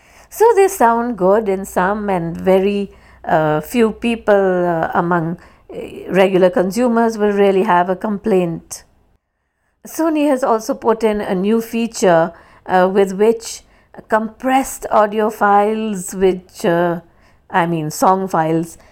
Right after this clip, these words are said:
in this case, uh, are brought up to a better quality level to, uh, you know, be able to listen to better. I'm afraid I couldn't really make out the difference, but, uh,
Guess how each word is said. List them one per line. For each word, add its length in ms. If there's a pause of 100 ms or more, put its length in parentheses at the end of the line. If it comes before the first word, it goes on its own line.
(140)
in 160
this 160
case, 340 (300)
uh, 380 (100)
are 240
brought 460
up 320
to 400 (240)
a 340
better 340
quality 520
level 520 (200)
to, 400
uh, 120
you 180
know, 120
be 220
able 160
to 100
listen 420
to 380
better. 440 (460)
I'm 180
afraid 340
I 140
couldn't 360
really 540
make 260
out 220
the 80
difference, 680
but, 460
uh, 240